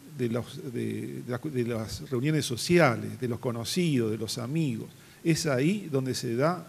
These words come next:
la principal fuente de contagio. Seguido de esto están las relaciones laborales, también en algunas situaciones donde no se mantienen los protocolos.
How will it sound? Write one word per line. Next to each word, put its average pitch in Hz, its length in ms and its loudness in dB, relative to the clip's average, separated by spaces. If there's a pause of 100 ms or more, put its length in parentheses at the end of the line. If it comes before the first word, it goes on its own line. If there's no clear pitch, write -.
(140)
la 123 140 -4
principal 120 680 0 (280)
fuente 156 440 2
de 123 100 4
contagio. 107 680 -2 (520)
Seguido 190 580 6
de 185 140 8
esto 208 260 0
están 180 340 0 (100)
las 135 140 -2
relaciones 131 600 0 (100)
laborales, 117 800 4 (200)
también 123 420 -2 (520)
en 117 120 -6
algunas 135 320 0
situaciones 139 500 -2
donde 123 200 0
no 123 100 0
se 143 120 -2
mantienen 147 360 0
los 127 100 4
protocolos. 123 840 2